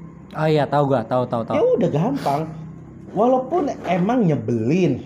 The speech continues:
Speaker 2: netizen-netizen barbar ini yang, yang pengangguran-pengangguran ini.
Speaker 1: Ya, ya.
Speaker 2: Semakin lu sibuk, semakin hidup lu berproduktif, semakin jauh lu dari media sosial. Kecuali lu pekerjaannya di media sosial.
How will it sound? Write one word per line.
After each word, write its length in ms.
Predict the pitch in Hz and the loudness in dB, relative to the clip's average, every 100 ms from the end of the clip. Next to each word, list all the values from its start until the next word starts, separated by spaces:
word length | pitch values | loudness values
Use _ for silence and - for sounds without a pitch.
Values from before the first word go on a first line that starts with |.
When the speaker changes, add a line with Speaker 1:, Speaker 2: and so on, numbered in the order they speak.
| - - | -14 -10
Speaker 2:
netizen-netizen 840 | 120 120 117 117 143 123 107 117 | -6 -6 -6 -4 -2 -4 -6 -6
barbar 380 | 110 104 101 107 | -4 -4 -4 -6
ini 360 | 98 101 131 131 | -6 -6 -4 -4
yang, 260 | 113 104 110 - - - - - - - - - - - - - - - - - | -6 -8 -14 -18 -20 -20 -20 -18 -18 -20 -20 -20 -20 -20 -20 -20 -20 -20 -20 -12
yang 140 | 123 127 | -8 -4
pengangguran-pengangguran 1000 | 147 156 156 214 196 185 180 175 196 | 0 0 2 2 2 2 0 2 2
ini. 220 | 240 208 196 180 - - - - - - 135 | 0 0 -2 -6 -16 -20 -20 -20 -20 -14 -6
Speaker 1:
Ya, 160 | 135 | -2
ya. 200 | 123 123 107 - - - - | 0 -2 -4 -10 -18 -18 -16
Speaker 2:
Semakin 460 | - 226 302 302 | -4 -2 0 0
lu 140 | 247 160 | 2 2
sibuk, 480 | 165 117 95 135 - | 0 -2 -2 -4 -2
semakin 560 | 233 262 262 240 - - | 0 0 0 -2 -4 -6
hidup 280 | 147 233 - | -4 -2 -2
lu 100 | 170 | -2
berproduktif, 680 | 139 131 127 - 117 - - - - | -2 -6 -8 -6 -8 -8 -12 -20 -18
semakin 360 | - 220 220 220 | -4 -2 0 0
jauh 200 | 196 262 | 2 2
lu 120 | 175 | 2
dari 160 | 123 123 | 2 0
media 180 | 117 | -2
sosial. 380 | 117 139 131 90 - - - - - - - - - - - - | -2 -4 -4 -6 -10 -20 -20 -20 -20 -20 -20 -20 -20 -20 -20 -8
Kecuali 480 | 202 196 233 170 185 | -2 0 2 2 2
lu 160 | 247 254 | 2 0
pekerjaannya 440 | 196 147 147 196 | -2 0 2 0
di 80 | 185 | 0
media 180 | 135 135 | -2 -2
sosial. 400 | 139 160 95 | -2 -2 -2